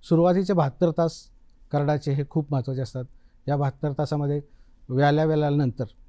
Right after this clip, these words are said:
करडाचा जन्म झाल्यानंतर त्याच्या नाकातून, तोंडातून जो स्राव असतो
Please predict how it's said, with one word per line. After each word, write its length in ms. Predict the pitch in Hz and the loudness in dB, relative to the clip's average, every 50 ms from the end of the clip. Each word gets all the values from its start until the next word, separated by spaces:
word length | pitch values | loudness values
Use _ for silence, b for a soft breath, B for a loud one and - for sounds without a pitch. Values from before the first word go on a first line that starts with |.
| - 123 - - | -20 -20 -8 -6
करडाचा 360 | 139 127 123 127 127 139 143 | -4 -4 -2 -4 -4 -4 -4
जन्म 260 | 135 147 139 147 147 | -2 -2 -2 -2 -2
झाल्यानंतर 400 | 147 143 139 135 135 127 - 135 | -2 -2 -2 -4 -4 -4 -6 -6
त्याच्या 280 | 127 - 131 123 151 135 | -6 -6 -6 -4 -4 -2
नाकातून, 480 | 135 135 127 - - 139 127 135 131 | -2 -2 -2 -2 -4 -4 -2 -2 -2
तोंडातून 440 | 120 - 135 131 127 131 127 135 131 | -2 -2 -4 -4 -4 -4 -4 -4 -4
जो 80 | 135 135 | -4 -6
स्राव 380 | - - - 139 151 151 143 | -6 -6 -2 0 0 2 0
असतो 260 | 131 - - - 110 | -2 -4 -8 -12 -16